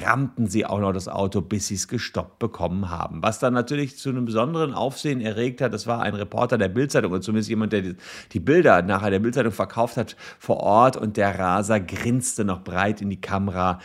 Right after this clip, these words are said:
als er verhaftet worden ist. Äh, war also offenbar eine sehr spektakuläre Sache.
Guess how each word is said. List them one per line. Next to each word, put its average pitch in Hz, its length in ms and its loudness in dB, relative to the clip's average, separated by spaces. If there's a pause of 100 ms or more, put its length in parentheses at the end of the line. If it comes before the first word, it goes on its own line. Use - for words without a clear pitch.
(260)
als 92 240 -6
er - 220 -8
verhaftet - 720 -8
worden 87 440 -4
ist. - 360 0 (300)
Äh, 117 260 0
war 160 200 10
also 147 240 0
offenbar 156 360 -2
eine 151 100 -4
sehr 139 200 0
spektakuläre 131 720 0
Sache. 151 480 2